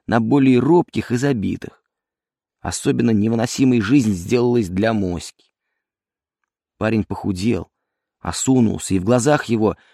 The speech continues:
больших и недоумевающих, появилось какое-то новое, небывалое выражение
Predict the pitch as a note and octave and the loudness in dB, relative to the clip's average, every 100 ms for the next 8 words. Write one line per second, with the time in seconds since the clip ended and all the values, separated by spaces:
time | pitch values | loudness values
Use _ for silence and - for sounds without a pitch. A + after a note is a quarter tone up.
0 | _ F2+ A#2+ A#2+ - D3 C3+ - _ _ | _ -2 0 0 2 4 4 -2 _ _
1 | A#2+ B2+ A#2+ B2 B2 A#2+ A#2+ C#3+ B2+ - | 2 4 6 6 4 4 0 0 0 -2
2 | - _ _ _ _ _ _ A#2 B2 D3 | -6 _ _ _ _ _ _ 2 4 4
3 | C#3 - - C3+ B2+ A2+ A2 C3 D#3 A2 | 2 0 0 0 2 -2 0 0 0 0
4 | F#2 G2 G2 A#2 B2+ B2+ A#2 A#2 A#2+ C3+ | 0 0 0 0 2 4 2 2 0 2
5 | C3 A#2+ | 2 0